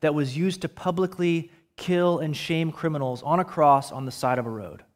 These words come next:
And Jesus is laying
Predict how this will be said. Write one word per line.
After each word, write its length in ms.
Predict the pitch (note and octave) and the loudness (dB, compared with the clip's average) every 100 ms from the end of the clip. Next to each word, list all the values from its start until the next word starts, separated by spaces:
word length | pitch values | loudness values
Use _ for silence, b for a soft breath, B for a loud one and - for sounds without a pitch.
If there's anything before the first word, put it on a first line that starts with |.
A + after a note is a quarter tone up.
| _ _ _ _ _ _ _ _ _ _ _ _ _ _ _ _ _ _ _ _ _ - | _ _ _ _ _ _ _ _ _ _ _ _ _ _ _ _ _ _ _ _ _ -8
And 120 | C3+ | -6
Jesus 420 | A#2+ G3 G3 E3+ | -2 -2 -2 -4
is 120 | D3+ | -4
laying 340 | C#3+ D#3 D#3 | 0 2 0